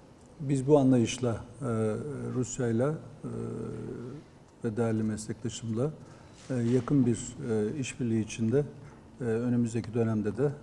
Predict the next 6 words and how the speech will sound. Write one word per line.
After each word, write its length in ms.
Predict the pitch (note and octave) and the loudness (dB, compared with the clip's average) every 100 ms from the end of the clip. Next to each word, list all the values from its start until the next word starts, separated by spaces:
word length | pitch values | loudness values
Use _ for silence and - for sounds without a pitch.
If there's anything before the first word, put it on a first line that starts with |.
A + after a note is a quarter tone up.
| - | -6
e, 120 | B2 | -4
çalışmaya 540 | A2+ C#3 A#2 - B2 B2+ | -2 -2 -2 0 0 4
devam 280 | B2+ B2 A2+ | 6 6 2
edeceğiz. 520 | G#2 F#2+ A2 E3 - - - - - - - - - - - | -2 -4 -4 -6 -12 -16 -20 -20 -20 -20 -20 -20 -20 -12 0
Aşırıcılık, 800 | C#3 - C3 B2 B2 B2 C3 - - - | 0 2 2 2 2 2 0 -6 -12 -2
e, 320 | B2+ A#2+ A#2 | 2 4 2